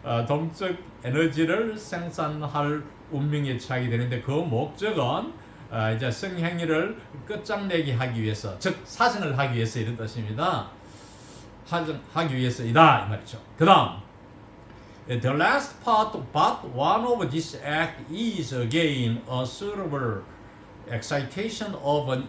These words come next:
erogenous zone, I E, the genital zone proper of the glans penis, is excited by the object most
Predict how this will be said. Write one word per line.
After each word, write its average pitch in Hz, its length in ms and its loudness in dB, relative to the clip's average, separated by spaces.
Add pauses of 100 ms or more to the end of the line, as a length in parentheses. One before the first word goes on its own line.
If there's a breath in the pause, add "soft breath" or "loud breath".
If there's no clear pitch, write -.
erogenous 165 680 -4
zone, 123 480 0
I 143 300 0
E, 131 340 -2
the 117 160 0
genital 160 680 -4
zone 120 480 -2
proper 156 400 -2
of 117 220 -4
the 117 120 -2
glans 165 600 -4
penis, 185 380 -8
is 147 360 -6
excited 170 520 -8 (140)
by 127 200 -4
the 135 220 -8 (140)
object 127 420 2 (380 loud breath)
most 196 340 -2